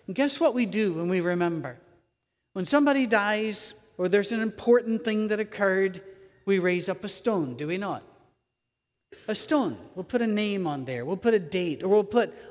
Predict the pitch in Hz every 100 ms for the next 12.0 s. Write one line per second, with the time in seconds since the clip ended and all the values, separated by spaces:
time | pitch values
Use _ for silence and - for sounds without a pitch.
0 | - 202 233 240 226 220 - - 214 214
1 | - 165 208 208 165 190 196 180 180 170
2 | - 127 160 196 220 214 208 - 208 202
3 | - - - 165 202 233 226 214 220 208
4 | 214 190 202 190 - 196 185 - 185 175
5 | 180 170 170 - - - 220 - 294 294
6 | 226 - 254 247 185 202 190 214 233 -
7 | 180 120 - _ _ _ _ _ _ _
8 | _ _ _ - 160 139 135 - _ -
9 | 131 143 180 214 135 - 151 151 151 151
10 | 160 160 160 165 165 - 180 147 156 160
11 | 160 160 180 160 156 208 160 180 190 170